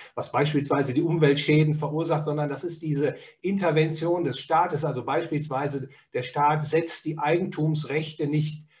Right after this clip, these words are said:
äh, konsequent genug durch, weil seine Gerichtsbarkeit nicht von den Eigentümerinteressen geleitet ist, sondern von staatlichen Erwägungen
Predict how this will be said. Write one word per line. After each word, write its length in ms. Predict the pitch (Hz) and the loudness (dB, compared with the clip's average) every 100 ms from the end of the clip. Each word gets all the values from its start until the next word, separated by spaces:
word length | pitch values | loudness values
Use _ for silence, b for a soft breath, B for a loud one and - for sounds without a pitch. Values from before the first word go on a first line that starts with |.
| _ - | _ -12
äh, 200 | 135 131 | -4 -4
konsequent 800 | - 165 165 151 - 156 175 | 0 0 2 0 4 4 4
genug 360 | - 139 127 - | 0 0 0 0
durch, 380 | 135 190 196 196 | 4 6 6 4
weil 140 | 139 | -2
seine 220 | 135 131 | -2 -4
Gerichtsbarkeit 920 | 131 131 180 - - 147 - 143 147 | -2 -2 -2 -4 -4 -4 -2 -2 -2
nicht 280 | 147 151 - | 0 0 -2
von 220 | - 127 | -6 -4
den 200 | 127 123 | -4 -6
Eigentümerinteressen 1500 | - 165 170 165 170 156 143 143 - - - 151 160 156 151 156 | -2 -2 -2 -2 0 2 0 -4 -14 -20 -6 -4 2 2 2 0
geleitet 440 | 135 135 151 147 | 2 2 0 -2
ist, 140 | 139 - | -4 -4
sondern 280 | 127 127 | -4 -4
von 140 | 120 117 | -6 -10
staatlichen 580 | - 135 165 151 135 127 | -4 -2 -2 -2 -6 -6
Erwägungen 880 | 120 123 156 170 160 151 139 127 | -6 -2 0 2 2 2 2 -2